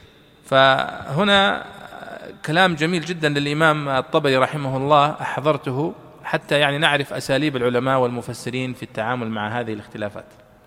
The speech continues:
وهذه المسألة من المسائل المهمة التي ينبغي على من يقرأ في تفسير القرآن الكريم ويدرس تفسير القرآن الكريم أن يتعلمها، ويعرف كيف يتعامل المفسرون معها، وهو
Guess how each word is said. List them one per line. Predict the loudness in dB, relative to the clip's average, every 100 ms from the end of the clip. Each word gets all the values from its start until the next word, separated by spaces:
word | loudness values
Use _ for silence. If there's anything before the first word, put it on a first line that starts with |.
| -20 -20 -20 _ _ -4
وهذه | 2 2 2
المسألة | 0 -2 -2 -2
من | -2 -2
المسائل | -4 -4 -2 -2 -2
المهمة | -2 -2 -2
التي | -4 -4 -4
ينبغي | 0 2
على | 2 2 0 0
من | -2
يقرأ | -2 0 -2
في | -2
تفسير | -8 -6 -6
القرآن | -4 -2 -2 -2
الكريم | -4 -6 -6 -6 -12 -20 -20 -20 _ -2
ويدرس | 0 0 -2 -4
تفسير | -8 -6 -8
القرآن | -4 -4 -4
الكريم | -6 -4 -2
أن |
يتعلمها، | -2 -2 -2 0 -2 -2 0
ويعرف | 4 4 2 0
كيف | -2 -2
يتعامل | 0 2 2 0
المفسرون | -4 -8 -8 -6 -4
معها، | -2 -4 -2
وهو | -2 2 2